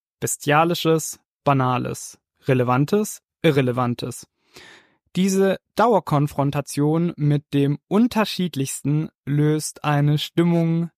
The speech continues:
der Gereiztheit aus. Wir sind gereizt, weil unsere Idee von Wahrheit pulverisiert wird.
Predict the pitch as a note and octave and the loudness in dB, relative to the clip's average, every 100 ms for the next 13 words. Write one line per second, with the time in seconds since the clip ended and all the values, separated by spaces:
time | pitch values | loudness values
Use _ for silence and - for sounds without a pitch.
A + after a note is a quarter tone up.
0 | _ - C#3+ C3+ B2 C#3+ - - B2 A#2 | _ -2 -2 0 -4 -4 -6 -8 -8 -8
1 | A#2+ C3+ - _ _ _ _ _ _ - | -12 -12 -18 _ _ _ _ _ _ -6
2 | C#3+ G3+ G#3 C#3 C#3 G3 C4+ - - - | 0 0 0 -2 0 -2 -4 -12 -18 -20
3 | _ _ - E3 F3 F3 F3+ D#3 E3+ E3+ | _ _ 0 2 2 0 0 0 -2 -2
4 | E3+ C#3+ G3+ A#3 G3 D#3+ F3 F3 D#3 D#3+ | -4 -4 -2 0 -2 0 0 0 0 -2
5 | E3+ _ _ E3 D3+ D3 C#3+ A#2+ D3 D3+ | -4 _ _ -2 0 0 -2 -2 -4 -4
6 | - B2 B2 | -6 -12 -12